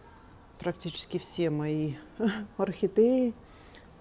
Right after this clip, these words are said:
Стараюсь обновить грунт и немножечко меняю посадку, потому что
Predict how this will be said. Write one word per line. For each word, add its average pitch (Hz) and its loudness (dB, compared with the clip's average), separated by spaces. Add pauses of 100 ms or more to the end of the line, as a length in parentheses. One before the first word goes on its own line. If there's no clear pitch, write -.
(280)
Стараюсь 170 -4
обновить 170 -2 (220)
грунт 190 -2 (160)
и 185 -6 (960)
немножечко 190 -4
меняю 185 0
посадку, 180 -4
потому 160 -6
что 170 -4